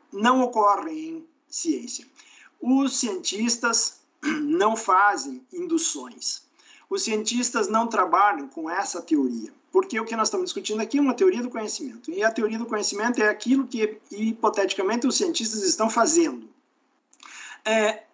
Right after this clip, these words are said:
ele diz que essa inferência indutiva, que é uma generalização, normalmente, a partir de casos específicos, né? Nós sabemos que, deixa eu fazer um parênteses aqui, nós sabemos que no universo da,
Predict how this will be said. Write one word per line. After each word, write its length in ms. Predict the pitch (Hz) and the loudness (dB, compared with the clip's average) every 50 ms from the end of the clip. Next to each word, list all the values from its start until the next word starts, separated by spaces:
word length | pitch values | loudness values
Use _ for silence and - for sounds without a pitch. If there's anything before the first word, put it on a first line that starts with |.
| _ _ - | _ _ -4
ele 220 | 226 254 269 262 | 2 4 4 4
diz 300 | 214 170 - 254 247 - | 4 4 0 -2 -2 -2
que 180 | - - 226 202 | -2 -2 0 2
essa 240 | 214 240 233 - 254 | 2 2 0 0 -4
inferência 920 | 254 233 - - 214 185 175 185 214 233 220 185 - - - 127 123 - _ _ _ _ _ - | -4 -4 -4 -2 0 0 0 0 0 0 -2 -2 -2 -2 -4 -6 -14 -18 _ _ _ _ _ -6
indutiva, 920 | 180 202 196 175 175 160 - - - 202 226 226 156 123 127 123 - _ _ _ _ _ _ _ _ - | -4 -4 -2 -2 -4 -2 -2 -2 0 2 2 2 0 -2 -6 -12 -16 _ _ _ _ _ _ _ _ -16
que 220 | - - 214 208 | -8 -4 0 2
é 100 | 202 208 | 4 2
uma 220 | 208 202 185 185 | 2 2 -2 -6
generalização, 960 | 165 170 202 202 208 208 190 180 170 156 156 160 147 - - 196 208 220 214 180 | -4 -4 -6 -6 -6 -6 -4 -2 0 0 0 -2 -4 -4 -2 0 0 0 0 0
normalmente, 720 | 156 147 - 147 147 139 143 160 185 196 196 185 - - | 0 -2 -2 -4 -4 -4 -4 -2 -2 -4 -4 -4 -6 -6
a 40 | |
partir 400 | - - 151 - - - 208 220 | -4 -4 -4 -2 -2 0 0 2
de 100 | 180 170 | 2 2
casos 460 | - - 170 175 185 170 156 - 147 - | 2 4 2 2 2 2 0 -4 -4 -4
específicos, 1080 | 294 - - - 139 - - - 220 233 233 - - 131 - - 127 127 - - - | -8 -8 -8 -8 -6 -4 -4 -2 0 -2 -2 -2 -6 -14 -14 -12 -10 -10 -10 -10 -8
né? 280 | 131 147 170 202 214 - - _ _ _ _ _ _ | -6 -4 -4 -4 -4 -6 -10 _ _ _ _ _ _
Nós 160 | - 190 196 - | -2 0 2 2
sabemos 380 | - 185 175 214 233 240 - | 2 4 4 4 2 2 -2
que, 120 | - - - _ _ _ - - - | -4 -10 -14 _ _ _ -20 -14 -6
deixa 220 | 214 214 - 294 | -4 -2 0 0
eu 40 | - | 0
fazer 200 | - 220 196 208 | 0 0 0 0
um 80 | 190 | 2
parênteses 500 | - - 170 165 175 175 165 - - 139 | 4 4 4 4 4 2 0 -4 -8 -8
aqui, 340 | 143 139 - - - 226 - _ _ _ - - - - - - - _ - | -8 -10 -10 -12 -20 -20 -20 _ _ _ -20 -20 -20 -20 -20 -20 -20 _ -4
nós 120 | 233 233 | -2 2
sabemos 380 | - 269 - - 226 254 262 - | 2 2 2 2 2 2 2 0
que 140 | - 262 226 | -2 -4 -4
no 260 | 226 220 214 208 202 | -2 0 0 2 2
universo 600 | 202 196 196 180 139 185 190 214 220 - - - | 2 0 0 0 2 4 4 4 2 0 -6 -8
da, 460 | 156 156 - 285 277 269 - - 123 | -6 -6 -6 -6 -6 -8 -12 -14 -20